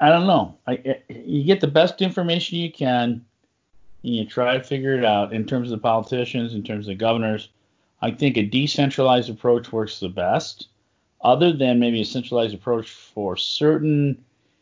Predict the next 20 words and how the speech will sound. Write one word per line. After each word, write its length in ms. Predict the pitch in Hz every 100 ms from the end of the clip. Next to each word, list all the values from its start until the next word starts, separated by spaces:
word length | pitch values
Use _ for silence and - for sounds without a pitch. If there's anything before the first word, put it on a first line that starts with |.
| _ -
uh, 60 |
especially 440 | 110 - 135 123 127
international 460 | 127 123 120 110
purchases 500 | 98 127 - 110 107
of 80 | 98
masks 420 | 101 120 123 123
and 80 | 104
ventilators. 600 | 117 120 104 98 107 - _ _ _ _ _ -
But, 300 | 127 123 -
and, 280 | 127 123 123
and 160 | 127 131
we 100 | 143
can 120 | 135
move 140 | 139
them 160 | 139 123
around 200 | 123 127
the 80 | 107
country. 480 | 151 170 - 95 -
But 300 | 120 104 - _ _ _ _ _ -
this 760 | 233 - 156 151 190 269 -